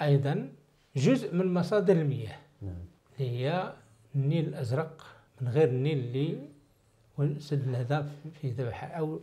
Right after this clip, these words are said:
Speaker 1: أو، أو كان على الأقل عنده واحد، واحد النصيب منه. فإذا فقد السيول، فقد الفيضانات، فقد القدرة على أنه ينتج الغذاء ديالو. فالجزائريين صدقوا الأكذوبة، هو شعب مسكين ساذج.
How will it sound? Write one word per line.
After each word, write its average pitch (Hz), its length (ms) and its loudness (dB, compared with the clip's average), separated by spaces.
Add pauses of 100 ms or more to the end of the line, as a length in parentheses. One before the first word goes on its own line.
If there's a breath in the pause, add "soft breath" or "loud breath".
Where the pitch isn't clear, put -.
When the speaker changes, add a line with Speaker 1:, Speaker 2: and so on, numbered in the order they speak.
Speaker 1:
أو، 143 200 -4 (100)
أو 143 80 -4
كان 143 160 0
على 123 160 -6
الأقل 135 260 -4
عنده 123 220 -4
واحد، 120 300 -6 (640 loud breath)
واحد 135 180 -2
النصيب 131 400 2
منه. - 280 -10 (360)
فإذا 139 340 0
فقد 151 220 0
السيول، 135 580 0
فقد 131 240 -8
الفيضانات، 127 640 0
فقد 143 240 -4
القدرة 127 340 0
على 123 220 -2 (220)
أنه 143 100 -2
ينتج 131 380 0 (760 loud breath)
الغذاء 131 400 2
ديالو. 110 200 -14 (1300 loud breath)
فالجزائريين 233 920 4 (120)
صدقوا - 580 2
الأكذوبة، 180 640 8
هو 175 600 2
شعب 196 300 -2
مسكين 208 680 -6 (800)
ساذج. 143 580 2